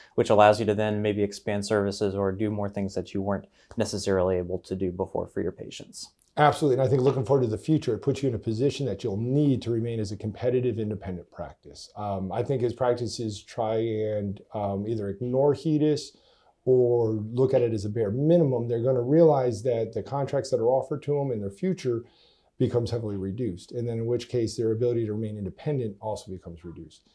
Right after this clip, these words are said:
Speaker 2: Having a strong HEDIS team and a strong reporting gets you the recognition you need from the payers to allow you to remain independent and do what you need to do.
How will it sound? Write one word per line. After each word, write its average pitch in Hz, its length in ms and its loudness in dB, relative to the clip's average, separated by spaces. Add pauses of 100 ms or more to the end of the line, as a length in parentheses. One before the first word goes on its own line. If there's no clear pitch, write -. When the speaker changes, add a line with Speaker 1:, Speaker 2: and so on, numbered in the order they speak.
(280)
Speaker 2:
Having 135 280 2
a 104 40 -2
strong 160 320 0
HEDIS 147 320 0
team 151 220 0
and 120 100 -2
a 104 40 -6
strong 117 260 -6
reporting 135 680 2 (240)
gets 151 280 2
you 143 60 2
the 127 60 4
recognition 131 500 2
you 120 80 -6
need 120 200 -2
from 120 120 -6
the 104 80 -4
payers 143 540 -2 (360)
to 113 100 -2
allow 110 160 0
you 110 120 0
to 107 60 -6
remain 107 300 -6
independent 95 400 -8
and 90 80 -14
do 85 40 -14
what - 160 -20
you 95 60 -14
need 76 140 -20
to 73 60 -20
do. 80 160 -20